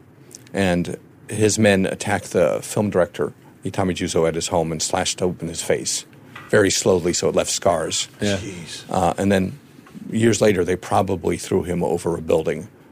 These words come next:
Speaker 1: when he attempted to make another film about the connection between <coughs> Gotogumi and a religious cult.
Speaker 3: And
Speaker 1: That
Speaker 3: these are the guys coming for you.
Speaker 1: Yeah, yeah. So, so I was like, "Okay, you know, I'm, I, I accept that I'm in serious trouble."
Speaker 2: <laughs>
Speaker 1: Um, because at the time, you know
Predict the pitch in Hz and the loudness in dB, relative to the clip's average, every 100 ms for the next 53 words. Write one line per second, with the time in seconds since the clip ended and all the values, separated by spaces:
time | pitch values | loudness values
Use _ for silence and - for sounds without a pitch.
0 | - 92 90 87 - 98 - 87 85 - | -12 -6 -4 -4 -2 -4 -2 -2 -2 -4
1 | 101 98 101 104 - 101 82 82 - 90 | -2 2 2 2 0 -2 -2 -2 -6 -4
2 | 90 90 92 92 - 95 - - 104 98 | -2 -2 -2 -8 -4 -2 -2 -2 -2 -4
3 | - 98 92 - - - - - - - | -2 -2 -2 -6 -2 0 0 -2 -10 -12
4 | - 120 113 - - - 117 90 80 87 | -2 0 2 2 0 -2 -2 -2 0 2
5 | 92 - - 101 - - - - - - | 2 0 -2 -2 -4 -12 -20 -20 -20 -20
6 | - - 120 135 123 120 117 117 117 - | -8 0 2 4 2 2 4 2 2 0
7 | 117 104 104 107 95 - - - - 170 | 0 0 0 0 0 -4 -18 -16 -6 -6
8 | - 113 95 - 101 95 - _ - - | -6 -10 -2 2 2 0 -6 _ -20 -12
9 | - 139 120 120 110 - 269 - 90 - | 2 4 6 4 2 2 2 0 -6 -6
10 | 123 110 101 117 120 117 - - 113 107 | -2 0 2 2 2 -2 -4 0 4 4
11 | - 107 107 - 104 - 95 92 87 - | 2 2 2 2 -2 0 -2 0 -2 -2
12 | 90 - - - 135 - - - - - | -2 -4 -6 -4 -4 -6 -20 -20 -20 -6
13 | 104 98 98 110 135 120 135 123 233 381 | -2 0 -2 2 4 4 2 2 2 2
14 | 98 87 87 - | 0 -4 -6 -6